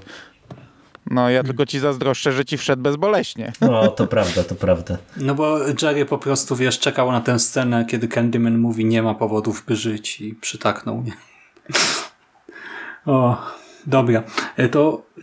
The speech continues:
Speaker 3: Jerry właśnie. E, teraz, e, nadrobiłeś też najnowszego Candymana. No, my się w miarę zachwyciliśmy po tym pierwszym seansie. Mando mówił, że teraz jego entuzjazm trochę osłabł, a jak to jest z tobą?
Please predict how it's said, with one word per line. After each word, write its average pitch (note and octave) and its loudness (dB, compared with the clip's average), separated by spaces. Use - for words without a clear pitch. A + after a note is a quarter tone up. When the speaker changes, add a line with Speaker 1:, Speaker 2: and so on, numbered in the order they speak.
Speaker 3:
Jerry A#2+ 4
właśnie. A2 -2
E, A#2+ -6
teraz, F#3 0
e, C3 0
nadrobiłeś C#3 0
też - -2
najnowszego B2+ -2
Candymana. A#2 2
No, E3 2
my D3+ 2
się E3+ 0
w - -10
miarę C#3+ 2
zachwyciliśmy A#2 -2
po A#2 -8
tym A2+ -4
pierwszym A#2 0
seansie. A#2+ 2
Mando D#3+ 2
mówił, D3 2
że C#3+ 0
teraz D3 0
jego C3 2
entuzjazm C3 0
trochę B2+ -4
osłabł, F3 -2
a C#3 0
jak D#3+ 0
to E3+ 0
jest D3+ 2
z - 0
tobą? A#2+ -2